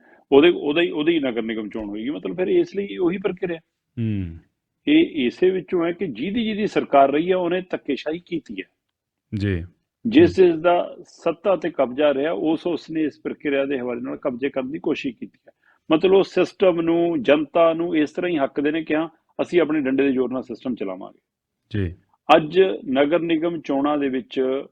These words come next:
Speaker 1: ਨਾਮਜ਼ਦਗੀਆਂ ਦਾ ਆਖਰੀ ਦਿਨ ਸੀ।
Speaker 2: ਹੂੰ, ਹੂੰ।
Speaker 1: ਔਰ ਵਿਜੇ ਜੀ, ਪਟਿਆਲਾ, ਲੁਧਿਆਣਾ, ਜਲੰਧਰ,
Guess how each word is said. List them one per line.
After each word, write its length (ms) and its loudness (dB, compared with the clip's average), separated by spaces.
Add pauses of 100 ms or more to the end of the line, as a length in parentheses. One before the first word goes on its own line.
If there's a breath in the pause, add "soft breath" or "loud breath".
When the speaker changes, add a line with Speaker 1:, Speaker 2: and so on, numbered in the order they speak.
(160)
Speaker 1:
ਨਾਮਜ਼ਦਗੀਆਂ 720 -2
ਦਾ 120 -4
ਆਖਰੀ 340 -2
ਦਿਨ 220 -6
ਸੀ। 180 -20 (320)
Speaker 2:
ਹੂੰ, 160 -2
ਹੂੰ। 140 -2 (1120)
Speaker 1:
ਔਰ 80 0
ਵਿਜੇ 440 2
ਜੀ, 240 -2 (260)
ਪਟਿਆਲਾ, 880 4 (680)
ਲੁਧਿਆਣਾ, 960 -8 (340)
ਜਲੰਧਰ, 880 0